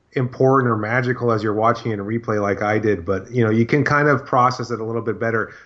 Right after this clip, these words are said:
knowing that it's just a contributing factor towards the overall end goal of a victory. And, and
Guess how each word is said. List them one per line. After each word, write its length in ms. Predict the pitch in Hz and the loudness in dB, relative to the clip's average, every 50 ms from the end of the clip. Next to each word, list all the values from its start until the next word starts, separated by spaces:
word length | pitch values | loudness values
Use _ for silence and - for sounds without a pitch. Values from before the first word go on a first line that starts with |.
| _ _ - | _ _ -4
knowing 400 | 131 135 131 135 139 135 131 123 | 0 2 2 4 4 2 2 2
that 100 | 123 117 | 2 0
it's 140 | 117 117 | 0 -2
just 180 | - 139 127 - | -2 -4 -2 -2
a 60 | 120 | -6
contributing 800 | - - _ - - 127 127 - - 139 139 131 135 127 123 113 | -8 -8 _ -6 -4 -4 -2 -2 0 0 0 2 0 0 0 -2
factor 540 | - - 127 120 120 123 120 - - 113 101 | -4 -2 0 0 0 0 -2 -4 -6 -8 -6
towards 260 | - - 113 107 101 | -6 -6 -8 -6 -8
the 140 | 101 107 101 | -10 -10 -8
overall 500 | 104 113 113 110 110 113 113 110 107 107 | -6 -6 -4 -4 -2 0 0 0 0 -2
end 300 | 104 107 110 110 107 95 | -4 -6 -6 -4 -4 -2
goal 260 | 107 104 104 104 101 | -2 -2 0 0 -2
of 80 | 95 90 | -2 -4
a 100 | 95 92 | -4 -2
victory. 460 | 92 110 104 - - 92 82 78 71 - - - - - - - - _ _ _ - | -2 -2 -2 -2 -4 -6 -6 -6 -8 -10 -18 -20 -20 -20 -20 -20 -20 _ _ _ -8
And, 580 | - 123 113 110 107 107 107 104 107 101 95 - - 120 | -2 0 0 2 2 2 2 2 0 -2 -4 -6 -4 -2
and 340 | 117 110 110 107 104 - | 0 0 0 0 -4 -8